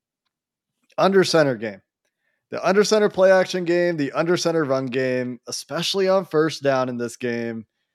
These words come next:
i-, it's just one of those things where I, I should learn my lesson and not say if they do it again next week, it might bite them, because I, I didn't think that there were a lot of things that were repeatable out of that Chiefs win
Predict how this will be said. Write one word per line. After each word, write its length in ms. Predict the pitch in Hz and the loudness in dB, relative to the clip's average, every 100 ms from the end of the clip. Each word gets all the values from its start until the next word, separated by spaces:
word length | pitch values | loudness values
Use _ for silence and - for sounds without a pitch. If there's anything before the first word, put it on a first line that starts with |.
| _ _ _ _ _ _ _ _ - | _ _ _ _ _ _ _ _ -8
i-, 60 | 131 | -4
it's 260 | 139 143 | -4 -6
just 180 | 123 - | -8 -4
one 160 | 131 160 | 0 2
of 60 | |
those 240 | 208 214 - | 2 2 2
things 360 | 196 147 127 | 0 0 -2
where 240 | 131 131 110 | -2 0 -2
I, 140 | 117 120 | -6 -4
I 80 | |
should 260 | 143 165 139 | -4 -2 2
learn 180 | 190 226 | 2 4
my 140 | 208 | 2
lesson 420 | 156 196 214 135 | 2 2 0 -6
and 120 | 123 127 | -8 -4
not 240 | 156 139 | -4 -2
say 160 | 165 160 | 0 0
if 100 | 147 | 0
they 100 | 143 | -2
do 160 | 147 | 0
it 60 | 170 | 0
again 260 | 147 151 | 0 -2
next 260 | 139 160 - | 0 -2 -2
week, 180 | 143 143 | -6 -4
it 60 | |
might 260 | 143 139 110 | -4 -4 0
bite 240 | 160 175 | -2 -2
them, 160 | 135 123 | -6 -10
because 260 | 113 127 127 | -10 -8 -4
I, 180 | 127 | -2
I 100 | 113 135 | -4 -4
didn't 320 | 135 156 143 | -4 -4 -2
think 260 | 160 156 | -4 -2
that 260 | 147 127 - | -4 -4 -4
there 140 | 139 | -2
were 60 | 139 | -2
a 60 | 131 | 0
lot 200 | 139 147 | 0 -2
of 100 | 147 | -2
things 200 | 151 139 | -4 -4
that 60 | |
were 140 | 139 135 | -6 -6
repeatable 460 | - 165 143 143 | -4 -4 -2 0
out 80 | 143 | 0
of 80 | 139 | 0
that 180 | 139 - | -2 -2
Chiefs 320 | 208 214 - | -6 -6 -4
win 320 | 127 135 123 | -2 -2 -4